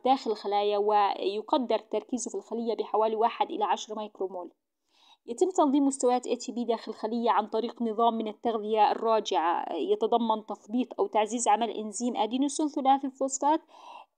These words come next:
آه، وثم، <clears throat> آه، أيضًا هو ال-، المسؤول عن تحفيز تفاعل صياغ-، آه، ص-، آه، صياغة جزيء إيه تي بي. كذلك فإن وجود مستويات كافية في ثلاثي فوسفات الأدينوسين،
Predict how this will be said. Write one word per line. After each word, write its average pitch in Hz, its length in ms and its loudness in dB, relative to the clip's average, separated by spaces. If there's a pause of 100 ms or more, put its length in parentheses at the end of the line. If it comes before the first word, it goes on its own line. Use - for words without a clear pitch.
آه، 214 220 4
وثم، 226 600 6
<clears throat> 240 160 0 (1700)
آه، 208 440 0
أيضًا 240 260 0
هو 240 200 2
ال-، 220 460 0
المسؤول 208 920 -2
عن 190 300 -2
تحفيز 214 600 -2
تفاعل 196 440 4
صياغ-، 202 640 0
آه، - 340 -4
ص-، - 200 -4 (720)
آه، 190 160 0
صياغة 214 420 0
جزيء 202 460 -2
إيه 202 140 0
تي - 140 -6
بي. - 160 -10
كذلك 320 500 4
فإن 269 260 2
وجود 254 380 0
مستويات 240 560 0
كافية 254 420 0
في 226 160 -10
ثلاثي 220 400 -2
فوسفات 202 500 -4
الأدينوسين، 208 720 -4